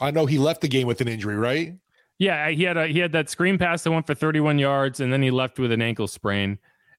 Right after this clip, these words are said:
Speaker 2: um, which is not good. But again, uh, the, you know, you do have a stable of running backs that you feel good about. So, you know, hopefully his injury is nothing significant, but if it is,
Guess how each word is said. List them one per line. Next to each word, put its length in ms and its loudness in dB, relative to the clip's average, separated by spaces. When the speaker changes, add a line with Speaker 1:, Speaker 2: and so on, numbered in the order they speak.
Speaker 2:
um, 420 0
which 160 -2
is 80 0
not 220 -2
good. 280 -2
But 100 0
again, 280 0
uh, 200 0
the, 100 -2
you 120 0
know, 300 -2
you 180 0
do 160 2
have 380 -4
a 40 0
stable 460 0
of 80 -4
running 300 0
backs 360 -4
that 140 0
you 120 -6
feel 260 -6
good 180 -6
about. 460 -4
So, 640 -2
you 100 -2
know, 280 -2
hopefully 500 -2
his 320 -4
injury 320 0
is 80 2
nothing 280 -2
significant, 580 -2
but 100 -4
if 160 -4
it 80 -2
is, 340 -2